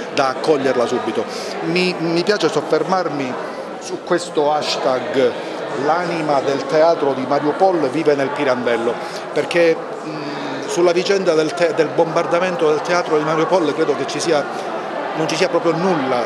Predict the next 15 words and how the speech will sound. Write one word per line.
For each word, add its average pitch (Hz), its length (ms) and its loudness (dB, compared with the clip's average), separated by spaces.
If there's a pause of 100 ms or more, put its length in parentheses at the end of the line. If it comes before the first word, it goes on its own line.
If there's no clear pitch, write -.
(220)
eh, 120 260 0 (300)
da 143 100 2
dire, 117 380 -4
se - 160 -2
non 208 500 0 (320)
prendere 175 400 4
forse 175 320 2
l'unica 165 340 0
cosa 143 260 0
positiva, 120 540 -6 (380)
e - 80 -2
cioè 160 180 -2
che 170 140 2
un 170 260 -2
teatro 185 680 2